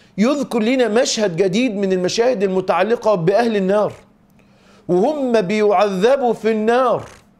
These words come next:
وإزاي كل واحد منهم يريد الانتقام من كل واحد في يوم من الأيام دله على معصية.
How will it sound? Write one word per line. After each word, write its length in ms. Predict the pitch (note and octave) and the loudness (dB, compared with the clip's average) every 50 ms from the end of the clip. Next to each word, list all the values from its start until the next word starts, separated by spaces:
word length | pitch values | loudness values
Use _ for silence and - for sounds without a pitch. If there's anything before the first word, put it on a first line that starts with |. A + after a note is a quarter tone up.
| _ _ _ _ _ _ _ _ _ - - _ - | _ _ _ _ _ _ _ _ _ -20 -20 _ -2
وإزاي 500 | G3 G3+ E3 C#3 D#3 A3+ B3+ B3+ A#3+ - | 0 0 0 2 2 2 2 2 0 -6
كل 320 | - - B3+ A#3+ A3+ A3 | -4 -2 0 2 2 2
واحد 400 | G#3 A3 A3+ A#3 A3 - G#3+ F3 | 2 2 2 0 -2 -4 -4 -2
منهم 280 | G3 A#3 A3+ A3 G#3 G#3 | -2 -2 0 0 0 0
يريد 360 | G#3 G#3 A3 B3+ C#4 A#3 G#3+ | 0 0 2 0 0 0 0
الانتقام 800 | A#3 A3 A3 G#3+ G3 - G#3+ G#3 - - B3 B3 B3 A#3+ G#3 G3+ | 0 0 0 -2 -2 -2 -4 -4 -2 0 0 2 2 0 0 0
من 140 | G3 F#3+ F3 | -2 -2 -2
كل 380 | - - B3+ B3+ A#3 A3 G#3 G3+ | -2 -2 0 0 0 0 2 2
واحد 460 | G3 G#3 G#3+ A#3 A3+ - G#3+ F#3 - | 2 2 2 2 0 -2 -6 -10 -10
في 120 | - F#3+ | -8 -6
يوم 180 | F#3+ G#3+ A3+ A3 | -4 -4 -4 -2
من 100 | G3+ F#3+ | -2 -2
الأيام 300 | F#3 E3+ F#3+ G#3 G3+ F#3 | 0 0 0 0 0 -2
دله 260 | F#3 G3 G#3 F3+ E3 | -2 -2 0 0 0
على 140 | D3+ E3 D#3+ | 0 0 -2
معصية. 540 | D#3 D3 C3+ - - - G3 F#3 D3+ - | -4 -6 -6 -6 -6 -6 -4 -4 -6 -8